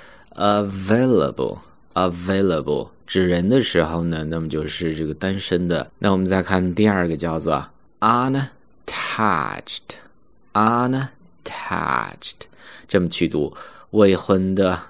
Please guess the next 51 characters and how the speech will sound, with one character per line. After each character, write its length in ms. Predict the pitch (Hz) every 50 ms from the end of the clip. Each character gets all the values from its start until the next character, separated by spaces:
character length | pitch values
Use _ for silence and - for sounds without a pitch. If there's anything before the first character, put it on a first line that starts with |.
| - _ _
单 240 | - 98 95 95 95
身 320 | 90 - 104 95 92 92 95
的、 200 | 101 95 90 85
没 120 | 90 98
有 100 | 98 92
恋 300 | 87 92 107 107 101 95 - -
爱 240 | - 117 107 87
的。 120 | 76 69 62 -
其 160 | - 110 113
实 80 | 123
后 200 | 117 - - 160
面 280 | 139 117 92 85 80 80
的 200 | 80 69 - - - - - - - - - - -
attach，A 1700 | - 98 98 98 - - - - - - - - 135 127 101 73 - - - - - - _ - - - _ _ - 104 110 113 117 120 120
T 340 | - - - 117 110 107
T 340 | 104 - - - 101 - - -
A 180 | 104 98 101 101
C 440 | - - - - 104 98 95 - - - _ -
H， 340 | 90 87 82 - - - -
它 180 | - - 95 92
本 160 | 90 90 85
来 140 | 85 85 82
是 120 | - -
一 60 | 92
个 100 | 85 95
动 240 | 90 104 104 98 92
词， 320 | 80 - - 85 78 76 - - - - - - - - -
连 420 | - 92 92 92 90 90 90 98 95
接 340 | - - 107 101 98 98 95
或 200 | - - 98 90
者 120 | 87 80 80 -
系 280 | - - - 123 101
在 180 | 87 95 87 85
一 140 | 87 90 87
起 200 | - - - 80
的 140 | 73 78
意 160 | 78 80 85 85
思。 160 | - - -
那 120 | 82 87 90
么 120 | 90 78 - - - - - -
前 220 | - - - 92 90
面 180 | 92 95 92
加 200 | 87 90 92 90
一 60 | 90 92
个 80 | 95
U 440 | 90 87 85 101 110 117 123 127 - - - -
N， 440 | 113 117 120 117 107 87 78 65 58
再 160 | - 92 85
加 160 | 85 85 85
一 160 | 85 90 92
个 140 | 90 87